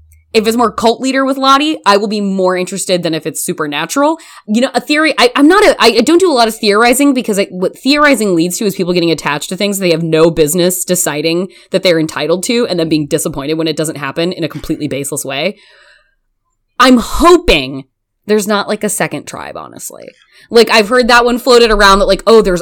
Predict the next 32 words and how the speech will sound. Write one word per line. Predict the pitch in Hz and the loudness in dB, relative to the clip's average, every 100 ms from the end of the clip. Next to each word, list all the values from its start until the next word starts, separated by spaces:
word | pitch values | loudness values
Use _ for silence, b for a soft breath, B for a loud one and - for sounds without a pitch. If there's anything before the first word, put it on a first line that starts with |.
| - | -6
there's | 185 190 | -6 -6
gonna | 196 208 | -2 -4
be | 185 | -2
another | 170 160 170 170 175 | -2 -2 -2 0 -2
tribe | - 165 143 | -2 -2 -2
in | 143 | -6
another | 143 143 147 | -6 -6 -6
part | 143 151 | -6 -6
of | 139 | -6
the | 139 | -6
woods, | 143 139 131 | -6 -6 -10
like, | 151 | -10
another | 151 143 139 | -8 -8 -10
collective. | - 143 139 - 151 139 | -10 -10 -10 -8 -8 -6
And | 180 | -4
I'm | 190 | -2
like, | 185 - - | -2 -4 -4
I, | 240 403 - _ _ - - - - | -2 -2 -6 _ _ -20 -20 -20 -10
I | 185 | -6
hope | 180 233 | -6 -6
not. | 127 175 - - | -4 -6 -6 0
Like, | 190 170 B B | 0 0 B B
I | 254 | 2
don't | 233 269 294 277 | 4 6 6 4
wanna | 277 262 | 4 4
divide. | 202 190 175 175 175 | 2 2 2 2 2
We're | 277 - | 0 4
already | 294 349 349 | 4 4 4
dividing | 262 196 175 190 208 | 4 4 2 2 0
between | 190 190 165 | 0 -2 -2
two | 208 180 | -2 -2
ensembles. | 151 143 127 160 262 311 | -2 -4 -4 0 0 0